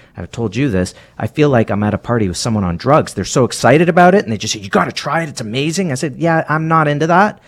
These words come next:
It's not my party." I, there's a lot of overlap. There's a lot of, "Hey,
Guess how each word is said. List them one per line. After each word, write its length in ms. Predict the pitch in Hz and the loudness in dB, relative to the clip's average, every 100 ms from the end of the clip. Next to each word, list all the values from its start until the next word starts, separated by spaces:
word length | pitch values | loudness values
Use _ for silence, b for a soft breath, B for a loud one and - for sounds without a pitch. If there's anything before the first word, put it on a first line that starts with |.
| b _ | b _
It's 140 | - | -6
not 160 | 127 117 | -4 -4
my 80 | |
party." 400 | 110 95 87 76 _ b b b b b b _ - _ _ | -4 -4 -4 -8 _ b b b b b b _ -20 _ _
I, 120 | - - - | -8 -8 -8
there's 260 | 131 127 120 | 0 0 0
a 60 | |
lot 320 | 117 120 131 | -2 0 2
of 80 | 127 | 4
overlap. 580 | 120 123 123 123 131 - - _ _ _ | 4 2 0 -2 -4 -8 -18 _ _ _
There's 180 | 110 104 | -8 -6
a 40 | |
lot 240 | 110 113 117 | -2 0 0
of, 100 | - | 0
"Hey, 380 | 113 110 101 | 2 2 0